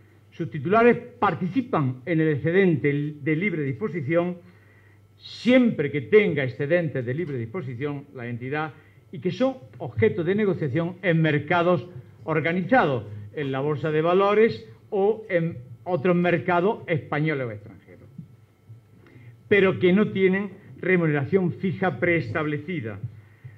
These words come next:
Por centrarnos en una única entidad, más de cuarenta mil clientes, cuarenta mil de la cam,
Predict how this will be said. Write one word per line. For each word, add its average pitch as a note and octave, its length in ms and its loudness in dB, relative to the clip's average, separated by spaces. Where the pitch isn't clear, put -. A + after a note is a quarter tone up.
Por F3 260 0
centrarnos G#3 640 0
en G3+ 100 0
una F#3+ 180 2
única F3 320 2
entidad, C#3 480 -2
más F3+ 340 -2
de A#3 200 -4
cuarenta F#3+ 920 4
mil G#3 320 2
clientes, G#2 840 -6
cuarenta C#3 460 0
mil D#3+ 320 0
de D3+ 120 -2
la C#3+ 160 -2
cam, A#3+ 320 -4